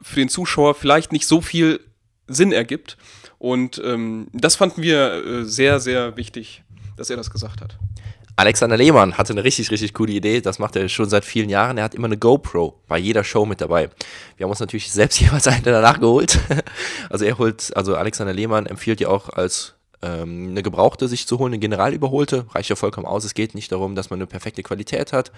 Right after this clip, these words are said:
Speaker 2: obwohl die natürlich da auch selbstverständlich dabei ist. Aber es geht ausschließlich darum, dass man sich jedes Mal wieder angucken kann, was waren für Gags dabei. Die meisten Gags sind ja spontan, die kommen auf der Bühne. Und, ähm, sowas hat man dann gesichert und kann für die nächsten Shows dann wieder mit einbinden.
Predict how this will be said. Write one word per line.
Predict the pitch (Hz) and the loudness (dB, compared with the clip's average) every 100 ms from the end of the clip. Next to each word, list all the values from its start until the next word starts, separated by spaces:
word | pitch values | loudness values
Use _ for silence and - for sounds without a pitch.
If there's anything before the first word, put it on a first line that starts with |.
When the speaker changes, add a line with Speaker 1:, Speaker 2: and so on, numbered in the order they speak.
| - - - | -20 -20 -18
Speaker 2:
obwohl | - 87 82 | -12 -8 -6
die | 90 | -6
natürlich | 82 - - | -8 -10 -6
da | 85 | 0
auch | 92 95 | 2 0
selbstverständlich | 92 87 - - 90 85 | -2 -4 -8 -12 -10 -6
dabei | 90 117 | 0 0
ist. | 123 | 0
Aber | - 92 92 - | -4 -4 -6 -8
es | |
geht | - 110 | -10 -6
ausschließlich | 104 - 107 - | -6 -6 -8 -8
darum, | 95 110 - - - | -6 -6 -10 -20 -20
dass | - 87 | -16 -10
man | 107 | -10
sich | 104 | -8
jedes | 107 110 113 | -6 -6 -6
Mal | 98 | -8
wieder | 95 - | -6 -8
angucken | 107 107 104 98 | -8 -10 -10 -10
kann, | 101 87 90 85 - _ _ | -8 -8 -10 -12 -18 _ _
was | 98 - | -4 -2
waren | 107 101 | -4 -4
für | 107 | -4
Gags | 107 104 | -6 -4
dabei. | 101 87 90 85 85 _ | -4 -2 -4 -6 -14 _
Die | - | -6
meisten | 90 92 - 95 | -2 -2 -2 -6
Gags | 95 - | -6 -4
sind | - 101 | -6 -6
ja | 98 | -6
spontan, | - 101 - 92 107 | -4 -4 -2 0 0
die | 95 87 | -4 -8
kommen | 101 101 | -6 -4
auf | - | -4
der | 95 | -4
Bühne. | 95 110 120 - - - - _ | -4 -6 -8 -12 -20 -20 -20 _
Und, | - 95 95 98 95 85 | -10 -6 -6 -8 -8 -4
ähm, | 90 92 | -4 -2
sowas | 95 104 - | -2 -2 -4
hat | 101 | -6
man | 104 | -6
dann | 101 | -6
gesichert | 95 104 - 104 | -8 -8 -8 -8
und | 90 | -8
kann | 101 | -10
für | 101 | -10
die | 95 | -10
nächsten | 95 104 101 | -10 -10 -8
Shows | 98 101 | -8 -8
dann | - | -10
wieder | 95 | -10
mit | 85 85 | -10 -10
einbinden. | - 85 82 76 | -10 -8 -10 -12